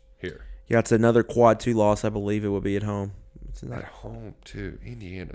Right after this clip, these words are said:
Speaker 1: Just suck it, Hoosiers.
Speaker 2: Yeah.
Speaker 1: March Madness is gonna be pretty exciting, but like I said, spring football starts next Tuesday. Um, there's a couple pra-, so it will be Tuesday, Thursday. We'll talk to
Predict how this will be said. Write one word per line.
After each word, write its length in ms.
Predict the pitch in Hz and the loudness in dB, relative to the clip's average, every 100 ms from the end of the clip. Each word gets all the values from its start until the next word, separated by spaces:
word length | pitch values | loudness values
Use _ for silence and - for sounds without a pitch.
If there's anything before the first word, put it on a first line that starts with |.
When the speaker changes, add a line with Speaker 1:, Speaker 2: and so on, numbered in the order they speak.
| - | -12
Speaker 1:
Just 280 | 160 151 - | -12 -10 -10
suck 220 | 85 - | -12 -12
it, 80 | 85 | -10
Hoosiers. 400 | 85 82 92 - - | -8 -6 -8 -10 -10
Speaker 2:
Yeah. 140 | 131 127 | 2 8
Speaker 1:
March 180 | 143 135 | 8 6
Madness 440 | 117 113 110 101 | 2 2 0 -2
is 160 | 98 95 | -2 -2
gonna 120 | 92 | -4
be 80 | 92 | -4
pretty 200 | - 92 | -4 -6
exciting, 460 | 87 90 87 87 | -2 -2 -2 -2
but 100 | 85 - - - - - | -6 -8 -14 -20 -20 -4
like 180 | 101 107 | 0 0
I 60 | 101 | 0
said, 260 | - 90 | -2 -4
spring 340 | - - 113 117 | -6 -6 -4 -4
football 400 | - 110 107 98 | -4 -4 -2 -2
starts 380 | - 101 98 101 | -2 -2 -2 -4
next 280 | 98 - | -6 -8
Tuesday. 680 | - 120 113 110 110 110 107 - - - - 95 | -8 -6 -4 -2 2 2 0 -6 -20 -20 -12 -4
Um, 440 | 90 87 87 - | -2 0 -2 -6
there's 240 | - 95 92 | -6 -6 -6
a 60 | |
couple 400 | 90 - 135 131 | -10 -8 -6 -6
pra-, 320 | 127 - 107 - | -4 -2 -2 -2
so 260 | 104 95 | -4 -2
it 100 | 85 | -4
will 120 | 85 | -6
be 100 | 98 | -8
Tuesday, 400 | 95 - 139 135 131 | -6 -2 0 0 0
Thursday. 580 | 117 104 98 95 95 - - - _ - - | 0 0 -2 -2 -4 -6 -16 -20 _ -20 -6
We'll 140 | 98 98 | -4 -2
talk 420 | 110 98 98 - | 0 0 -2 -8
to 340 | 101 98 92 | -6 -4 -4